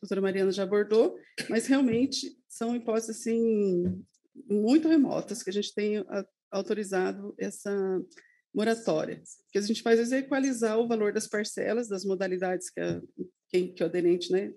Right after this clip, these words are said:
tá ali aderindo, e para ficar possível de pagamento, mas moratória mesmo é, uma,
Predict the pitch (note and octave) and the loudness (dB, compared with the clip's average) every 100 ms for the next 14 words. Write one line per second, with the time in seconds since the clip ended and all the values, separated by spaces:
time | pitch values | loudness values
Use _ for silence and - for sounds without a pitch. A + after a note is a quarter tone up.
0 | - _ _ - F3+ F3+ F3 E3+ - F3 | -18 _ _ -6 -4 0 0 0 -2 -2
1 | F3+ G#3 C#4 F4+ - - - _ - A#3+ | 0 2 4 2 -2 -20 -20 _ -2 0
2 | B3 B3+ B3+ - B3 A#3+ - B3+ - - | 2 0 -2 -2 0 0 -4 -4 -4 -6
3 | C#4 A#3+ A3+ - A#3 A#3+ A3+ A3+ C#4+ - | -6 -6 -8 -6 -4 0 0 2 0 -2
4 | B3+ A#3+ A#3+ - - F#3+ G#3 A#3+ A#3 - | -2 -2 -4 -10 -10 -4 -2 -2 -4 -2
5 | G3+ G#3 F#3+ G3+ A#3+ A#3+ A#3 | 0 0 0 -2 -2 -2 -4